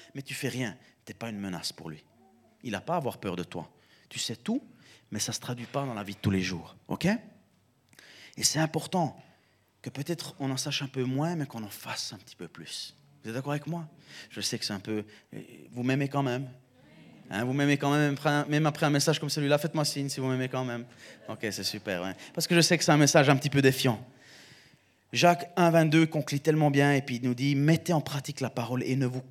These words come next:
contentez pas de l'écouter seulement, en vous trompant vous-même par de faux raisonnements. » Ok ? C'est impossible de réellement comprendre la parole de Dieu si on ne la met pas en pratique. Un Corinthiens huit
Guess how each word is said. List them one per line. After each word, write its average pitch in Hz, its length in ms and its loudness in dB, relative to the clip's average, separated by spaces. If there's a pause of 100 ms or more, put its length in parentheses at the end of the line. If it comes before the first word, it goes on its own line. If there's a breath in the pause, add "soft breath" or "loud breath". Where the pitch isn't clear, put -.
(120)
contentez 151 720 -4
pas 120 220 -12
de 113 100 -12
l'écouter 107 480 -10
seulement, 98 460 -6
en 113 100 -6
vous 113 160 -6
trompant 151 560 -6
vous-même 131 540 -6 (240 loud breath)
par 110 160 -8
de 110 80 -4
faux 120 420 0 (460 loud breath)
raisonnements. » 101 640 -4 (140)
Ok ? - 200 -4 (1080 loud breath)
C'est - 240 -14
impossible 143 440 -8
de 123 180 -6
réellement 143 500 0
comprendre 131 340 -4
la 120 80 -2
parole 120 280 0
de 113 80 0
Dieu 113 280 -2 (320 loud breath)
si - 200 -4
on 120 40 0
ne 110 40 -2
la 110 100 -2
met 107 180 -4
pas 98 320 -2 (380 loud breath)
en 95 260 -4 (300 loud breath)
pratique. - 480 -6
Un 131 100 4
Corinthiens 131 420 0
huit 139 280 2